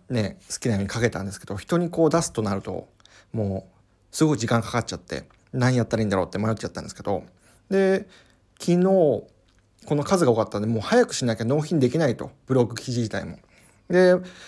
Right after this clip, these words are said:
もう毎日こう、自分はできる、できるっての-、脳に言い聞かせるわけですね。明日にはできると。で、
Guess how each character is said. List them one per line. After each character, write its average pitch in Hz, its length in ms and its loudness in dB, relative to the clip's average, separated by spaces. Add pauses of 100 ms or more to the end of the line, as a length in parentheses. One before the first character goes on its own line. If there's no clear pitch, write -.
(120)
も 165 180 6
う - 20 4
毎 175 220 4
日 - 220 -2
こ 110 160 2
う、 107 60 0
自 120 140 -2
分 127 120 2
は 123 80 2
で 120 120 2
き 151 120 0
る、 139 80 6
で 110 100 0
き 120 140 -4
る 117 60 0
っ 107 40 -2
て - 140 -10
の-、 147 340 0
脳 180 240 6
に 117 140 2
言 120 80 0
い 123 60 -4
聞 - 40 -16
か 123 140 -2
せ - 60 -6
る 120 80 0
わ - 40 -4
け - 60 -12
で - 60 -14
す - 100 -14
ね。 143 160 -8 (360)
明 156 60 -2
日 - 160 -4
に 208 120 4
は 110 60 2
で 104 120 -6
き 117 80 -4
る 101 80 -8
と。 - 160 -14 (840)
で、 160 280 2